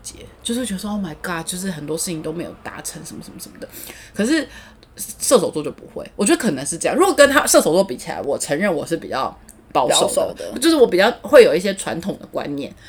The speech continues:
Speaker 1: 但是你要说真的非常传统，好像也不一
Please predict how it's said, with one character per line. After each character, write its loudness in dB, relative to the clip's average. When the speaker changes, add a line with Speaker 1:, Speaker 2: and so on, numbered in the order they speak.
Speaker 1:
但 4
是 2
你 2
要 6
说 0
真 6
的 -2
非 2
常 2
传 -6
统， -10
好 -12
像 -4
也 -10
不 -6
一 -10